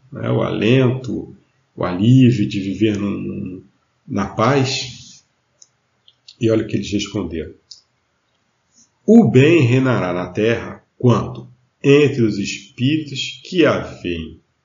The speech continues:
habitar, os bons predominarem, porque então farão que aí reinem o amor e a justiça,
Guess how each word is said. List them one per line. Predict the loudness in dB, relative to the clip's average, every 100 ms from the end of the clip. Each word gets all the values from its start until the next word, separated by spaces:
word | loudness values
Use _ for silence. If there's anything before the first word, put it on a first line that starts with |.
| _
habitar, | -10 -6 -6 -6 -4 -4 -6 -16 _ _
os | 0 2 0
bons | 0 2 2 0
predominarem, | -8 -2 2 2 2 0 -2 -2 -4 -8 -16 _ _
porque | -4 -2 0
então | 0 0 0 0 -2
farão | -2 -2 0 0 -2 -4 -10 -20 -4
que | 2
aí | 2 4
reinem | 2 4 4 2 0 -4 -8 -12 -2
o | 0
amor | 0 0 0 -2 -8 -20 _ _
e | -2 0
a |
justiça, | 0 -6 -4 -4 -4 -8 -14